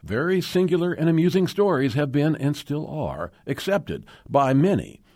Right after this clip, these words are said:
of the amicable relationship between the prairie dog, burrowing owl, and rattlesnake." Williston promises to sort out the folk beliefs around these creatures. His findings are unsurprising.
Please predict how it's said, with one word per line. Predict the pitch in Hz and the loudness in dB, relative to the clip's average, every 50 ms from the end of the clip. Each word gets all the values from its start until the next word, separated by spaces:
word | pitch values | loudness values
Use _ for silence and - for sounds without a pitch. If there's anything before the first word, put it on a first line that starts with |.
| _ _ _ _ - | _ _ _ _ -8
of | - 107 92 | -6 -6 -4
the | 104 98 90 - - | -2 -4 -4 -4 -4
amicable | 151 175 196 185 190 170 156 165 156 | -4 -4 -4 -4 -4 -6 -6 -4 -4
relationship | 135 151 147 139 139 147 - - 98 85 - 123 117 | -4 -4 -4 -4 -4 -4 -4 -4 -6 -4 -4 -6 -6
between | - 107 - 117 110 98 | -6 -8 -6 -4 -4 -4
the | 92 | -4
prairie | 90 - 175 170 151 147 120 | -4 -4 -4 -2 -2 -2 -2
dog, | 113 110 110 107 107 95 - _ _ _ | -2 0 -2 -2 -4 -6 -10 _ _ _
burrowing | - 90 82 101 110 123 123 123 120 110 101 - - | -14 -8 -4 -2 0 0 0 0 -2 -4 -4 -6 -6
owl, | 78 82 87 87 82 85 85 - _ _ _ - - | -6 -6 -4 -4 -4 -4 -6 -8 _ _ _ -20 -14
and | 76 76 73 71 71 - _ _ _ - | -12 -10 -10 -10 -12 -14 _ _ _ -12
rattlesnake." | 82 85 87 78 - - - - 73 - - - _ _ _ _ _ _ _ _ _ _ _ _ _ _ _ _ _ _ _ _ _ _ _ _ _ _ _ _ _ _ _ _ _ - | -10 -10 -10 -10 -12 -16 -16 -14 -16 -16 -16 -20 _ _ _ _ _ _ _ _ _ _ _ _ _ _ _ _ _ _ _ _ _ _ _ _ _ _ _ _ _ _ _ _ _ -6
Williston | 101 98 98 95 - - 107 92 90 | -4 -4 -4 -4 -4 -4 -4 -4 -4
promises | - - 113 120 135 135 131 156 147 123 | -2 -2 -2 0 0 -2 -2 -4 -6 -6
to | - 131 | -6 -8
sort | 117 - - 151 165 165 | -8 -8 -6 -6 -4 -2
out | 160 156 156 - | -2 -4 -4 -4
the | 151 | -6
folk | 131 - 160 151 - - | -4 -2 -2 -4 -4 -4
beliefs | - 104 87 80 73 - - - - 87 | -6 -4 -4 -4 -6 -8 -12 -12 -10 -8
around | 87 95 98 95 95 92 | -6 -4 -4 -4 -4 -4
these | 87 90 87 90 85 - | -6 -6 -6 -6 -8 -10
creatures. | - - - 139 135 - - - 62 50 - - - - - _ - - - - - - - _ _ _ _ _ _ | -12 -8 -4 -4 -4 -4 -4 -10 -16 -16 -18 -20 -20 -20 -20 _ -20 -20 -20 -20 -20 -20 -20 _ _ _ _ _ _
His | - 85 - | -8 -8 -8
findings | - - 98 123 170 196 196 185 185 160 147 | -8 -6 -4 -2 -2 0 0 -2 -2 -2 -2
are | 127 123 127 127 120 | -2 -2 -2 -2 -2
unsurprising. | - 120 120 117 110 104 101 - - 98 90 - 131 143 147 120 104 80 95 101 139 - | -2 -2 -2 0 0 0 -2 -4 -6 -6 -4 -2 -2 0 0 0 0 0 -2 -4 -6 -8